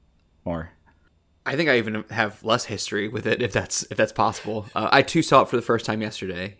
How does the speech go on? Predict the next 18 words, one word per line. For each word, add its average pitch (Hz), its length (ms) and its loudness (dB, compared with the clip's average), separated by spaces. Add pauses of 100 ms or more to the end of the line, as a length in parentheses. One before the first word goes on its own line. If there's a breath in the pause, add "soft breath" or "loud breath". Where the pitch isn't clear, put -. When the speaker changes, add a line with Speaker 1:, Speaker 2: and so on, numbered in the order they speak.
Speaker 2:
in 98 140 -8
preparation 107 420 -8
for - 60 -18
this 95 140 -10
episode. 98 360 -6 (440 soft breath)
But, 107 260 2
um, 107 480 2
in 113 80 -2
terms 147 220 4
of, 143 40 -2
like, 113 160 4
what 123 140 4
I 113 60 2
knew 110 120 0
about 113 140 4
it 98 80 2
beforehand, 135 560 -2 (480)
uh, 104 400 0